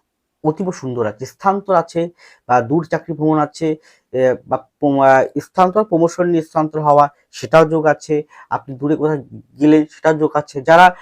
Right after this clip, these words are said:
ইলেকট্রিক বিষয়ে কাজ করছেন বা ব্যবসা করছেন, ইলেকট্রিক যে কোনো গুডস বিষয়ে ব্যবসা করছেন, তাদের অবশ্যই ভালো হবে, আগের থেকে ভালো হবে। কিন্তু যারা নতুন শুরু করছেন, তারা একটু সাবধানে করুন, কারণ এই মুহূর্তে কিন্তু অত-, ততটা ভালো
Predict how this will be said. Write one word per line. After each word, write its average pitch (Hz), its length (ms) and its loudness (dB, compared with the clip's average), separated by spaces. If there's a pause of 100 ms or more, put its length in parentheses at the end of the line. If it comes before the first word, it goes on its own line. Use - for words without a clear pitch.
(320)
ইলেকট্রিক 220 560 -4
বিষয়ে 185 240 -2
কাজ 143 260 0
করছেন 156 480 -8
বা 139 160 -2
ব্যবসা 127 300 -4
করছেন, 160 480 -8
ইলেকট্রিক 185 500 -2
যে 220 140 -6
কোনো 220 220 -6
গুডস 147 460 -6
বিষয়ে 151 200 -4
ব্যবসা 139 320 -4
করছেন, 156 420 -12 (380)
তাদের 135 280 0 (220)
অবশ্যই 147 420 -6
ভালো 147 220 -2
হবে, 151 360 -2 (300)
আগের 202 400 0
থেকে 202 160 -2
ভালো 170 260 2
হবে। 165 320 0 (280)
কিন্তু 233 240 0
যারা 196 120 4
নতুন 147 320 -2
শুরু 226 200 -6
করছেন, 175 640 4 (280)
তারা 202 220 4 (120)
একটু 254 320 0
সাবধানে 180 420 0
করুন, 202 260 -4
কারণ 190 140 -4
এই 151 100 2
মুহূর্তে 160 340 -2
কিন্তু 190 160 -6
অত-, 117 260 -16
ততটা - 240 -10
ভালো 131 360 -4